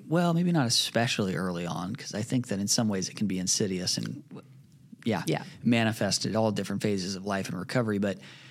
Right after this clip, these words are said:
Speaker 1: you know, that person in early recovery is, "What are you talking about?"
Speaker 2: Right.
Speaker 1: But that little Tic Tac size piece of hope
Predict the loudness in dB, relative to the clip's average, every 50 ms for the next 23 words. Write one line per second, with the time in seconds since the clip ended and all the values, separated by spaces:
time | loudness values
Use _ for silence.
0 | -20 -8 0 2 4 4 4 4 0 -2 -10 -20 -20 -20 -20 -20 -20 -20 -20 -20
1 | -20 -20 -20 -20 -20 -20 -20 -20 -10 -2 2 4 4 4 4 4 4 4 4 6
2 | 6 6 6 6 6 6 4 4 2 2 2 2 4 4 4 2 2 0 -2 0
3 | 0 2 4 4 2 2 0 -2 -2 -4 -2 -2 -4 -6 -8 -14 -16 -18 -20 -20
4 | -20 -20 -10 -2 0 2 2 2 2 0 -6 -14 -20 -20 -20 -16 -6 2 4 4
5 | 4 4 2 -2 -10 -20 -14 -4 2 2 2 2 4 4 4 4 4 4 2 2
6 | 0 0 0 0 0 0 0 0 2 2 2 2 4 4 4 2 0 0 0 0
7 | 2 2 2 0 2 2 2 2 2 0 -6